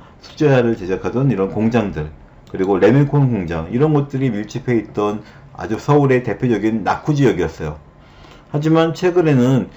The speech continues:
개성 있는 개인 공방이나 카페들이 속속 생겨나면서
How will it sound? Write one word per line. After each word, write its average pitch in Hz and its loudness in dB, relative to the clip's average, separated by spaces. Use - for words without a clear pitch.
개성 135 4
있는 127 4
개인 117 4
공방이나 110 0
카페들이 127 2
속속 147 -4
생겨나면서 123 -2